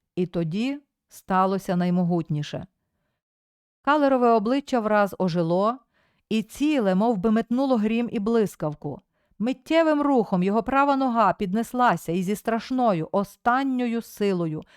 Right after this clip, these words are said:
ударила вперед в обличчя сибіряка. Я вам кажу, це був мент. Мить!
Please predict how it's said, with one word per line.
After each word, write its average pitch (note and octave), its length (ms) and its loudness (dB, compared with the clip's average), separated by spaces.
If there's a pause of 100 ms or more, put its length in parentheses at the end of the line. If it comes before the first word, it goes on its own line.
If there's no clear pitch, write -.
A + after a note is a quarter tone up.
(160)
ударила F#3+ 580 0
вперед F3+ 500 -2
в F3+ 80 -4
обличчя E3+ 480 -4
сибіряка. E3+ 680 -4 (1200)
Я G#3+ 200 2
вам A3+ 200 2
кажу, D#3 560 -4
це G#3+ 260 2
був F3 460 0
мент. E3 560 -2 (180)
Мить! G3+ 600 -2